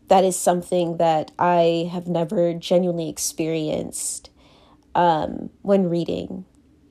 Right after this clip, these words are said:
any other artist or writer, I should say, um, reading any of their work. So rest in peace to Madame Bell Hooks.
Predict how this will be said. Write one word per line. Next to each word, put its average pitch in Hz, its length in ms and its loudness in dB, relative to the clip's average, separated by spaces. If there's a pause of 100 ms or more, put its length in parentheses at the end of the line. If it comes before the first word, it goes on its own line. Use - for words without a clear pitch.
(560)
any 180 220 0
other - 200 -2
artist - 640 -6 (440)
or 160 200 0
writer, 156 340 -2
I - 80 -4
should - 220 -12
say, - 420 -8 (200)
um, 175 680 -2 (880)
reading 190 280 2
any 170 180 0
of 156 140 -2
their - 160 -4
work. - 400 -8 (960)
So 175 640 4 (1300)
rest 196 380 2
in 190 120 0
peace 175 400 -4
to 165 800 -4 (680)
Madame 175 460 -2
Bell 165 240 -2
Hooks. - 680 -4